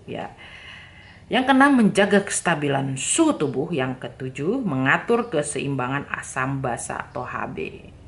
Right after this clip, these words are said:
Tuh, yang biasa suka tes-tes H B, H B itu apa sih? H B itu adalah asam basa, ya. Yang kedua, pembuluh darah.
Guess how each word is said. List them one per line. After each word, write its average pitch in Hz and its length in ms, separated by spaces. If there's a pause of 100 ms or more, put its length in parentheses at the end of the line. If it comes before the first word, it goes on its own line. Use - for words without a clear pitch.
(720)
Tuh, 127 160
yang 127 160
biasa 131 160
suka 135 240
tes-tes 151 400
H 131 80
B, 170 80
H 143 160
B - 160
itu - 80
apa - 160
sih? - 160 (480)
H - 160
B - 80
itu 285 80
adalah 202 400
asam 175 480
basa, - 320 (400)
ya. - 80 (720)
Yang 330 240
kedua, 220 320
pembuluh 147 720 (480)
darah. 170 480